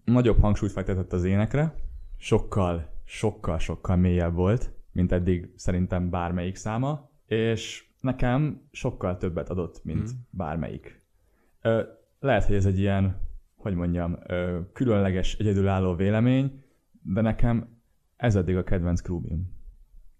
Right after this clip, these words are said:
Speaker 1: Tehát
Speaker 2: Ja,
Speaker 1: nekem ez,
Speaker 2: hát
Speaker 1: ez az album, ez jobban tetszik, ez a Krubi jobban tetszik, mint az előző.
Speaker 2: Mhm. Hé, nek-, nekem is abszolút, eh, pozitív csalódás volt. Főleg úgy, hogy az évek alatt ugye kialakult ez a nem feltétlen, ö,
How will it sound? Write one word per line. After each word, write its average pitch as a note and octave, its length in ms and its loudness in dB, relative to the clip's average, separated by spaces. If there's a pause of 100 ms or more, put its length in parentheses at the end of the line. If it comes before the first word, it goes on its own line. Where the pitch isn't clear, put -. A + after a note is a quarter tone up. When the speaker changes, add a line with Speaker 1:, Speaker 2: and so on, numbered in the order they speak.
Speaker 1:
Tehát D#3+ 200 2
Speaker 2:
Ja, G2+ 60 0
Speaker 1:
nekem C3+ 220 4
ez, C3+ 40 6
Speaker 2:
hát C3 100 4
Speaker 1:
ez C#3+ 80 6
az C3 120 8
album, C3 380 6
ez B2 200 4
jobban G2+ 360 4
tetszik, - 560 -2
ez B2 160 6
a C#3 100 4
Krubi A#2+ 300 2
jobban A2+ 340 4
tetszik, G2 300 -2
mint G#2 180 2
az G2 120 2
előző. D#2+ 440 -2 (280)
Speaker 2:
Mhm. G2+ 280 -12 (880)
Hé, F3 120 -8
nek-, D3+ 300 -8
nekem A#2 260 -6
is F2+ 100 -10
abszolút, - 480 -8
eh, F#2 240 -6 (320)
pozitív G2 420 -8
csalódás F#2+ 600 -8
volt. G#2 420 -8
Főleg D3 220 2
úgy, C#3+ 100 -2
hogy C#3 100 0
az A#2 100 0
évek A#2+ 280 0
alatt G2+ 200 -6
ugye G2 120 -4
kialakult F#2+ 520 -8
ez F#2 80 -10
a F#2 340 -6
nem G2+ 160 -6
feltétlen, G2 840 -10 (140)
ö, - 80 -16